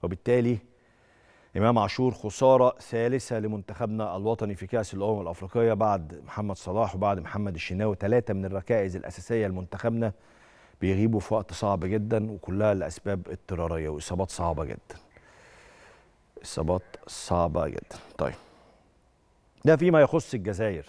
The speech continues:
فيما يخص المنتخب التونسي فحاجة تزعل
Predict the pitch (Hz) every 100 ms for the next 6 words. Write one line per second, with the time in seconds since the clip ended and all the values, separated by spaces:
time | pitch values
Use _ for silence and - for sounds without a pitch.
0 | - _ _ _ _ _ _ _ - 160
1 | 147 165 - 135 113 107 147 127 104 -
2 | 165 - 151 127 - _ _ _ _ _
3 | _ - - 147 123 104 147 123